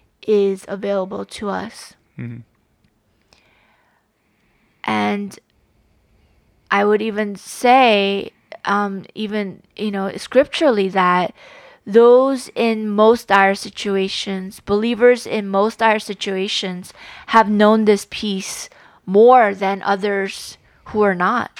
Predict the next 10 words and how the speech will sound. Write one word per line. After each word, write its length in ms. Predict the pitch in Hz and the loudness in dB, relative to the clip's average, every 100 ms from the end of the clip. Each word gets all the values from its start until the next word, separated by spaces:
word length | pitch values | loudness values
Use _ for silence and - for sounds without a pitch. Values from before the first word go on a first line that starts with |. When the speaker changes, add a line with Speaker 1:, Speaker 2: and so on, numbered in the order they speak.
| - _ _ _ _ _ | -20 _ _ _ _ _
Speaker 1:
because 720 | 226 135 - 226 240 226 202 | -8 -8 0 4 6 4 0
they 160 | - 202 | -6 -4
were 200 | 196 185 | -2 -2
in 480 | - 202 190 180 180 | -2 -4 -4 -8 -14
such, 680 | - - 185 - - - - _ _ _ _ _ _ | -12 -6 -6 -6 -8 -10 -12 _ _ _ _ _ _
um, 420 | - 185 170 139 - - | -2 -2 -2 -8 -18 -20
horrific 540 | - 190 185 - - | -10 -6 -6 -6 -10
circumstances. 1120 | - 175 - 196 - 160 202 - 220 - - _ - | -6 -8 -8 -14 -12 -12 -12 -14 -14 -16 -20 _ -16
Speaker 2:
Hmm. 260 | 127 117 117 _ _ _ _ | -14 -12 -16 _ _ _ _
Speaker 1:
So 840 | _ - - 226 202 196 196 202 | _ -20 -10 -2 2 2 2 -2